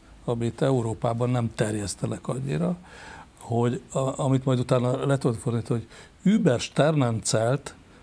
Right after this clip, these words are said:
muss ein lieber Vater wohnen.” Tehát a csillagsátor fölött kell egy jóságos atyának lennie. És ott érdekes módon a Beethoven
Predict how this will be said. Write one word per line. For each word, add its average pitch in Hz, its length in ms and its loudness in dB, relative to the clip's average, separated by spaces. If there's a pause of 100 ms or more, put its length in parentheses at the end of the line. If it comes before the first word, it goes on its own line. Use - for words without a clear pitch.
(100)
muss 151 440 2
ein 123 300 2
lieber 123 400 2 (120)
Vater 117 420 0
wohnen.” 110 560 -2 (1160)
Tehát 107 420 -2 (540)
a 131 120 -4
csillagsátor 131 880 2
fölött 131 540 -2
kell 135 320 0
egy 113 160 -2
jóságos 117 800 -2
atyának 117 680 -6
lennie. 113 680 -6 (1400)
És - 180 0
ott - 160 -2
érdekes 185 500 2
módon 131 340 2
a 120 80 2
Beethoven 143 680 2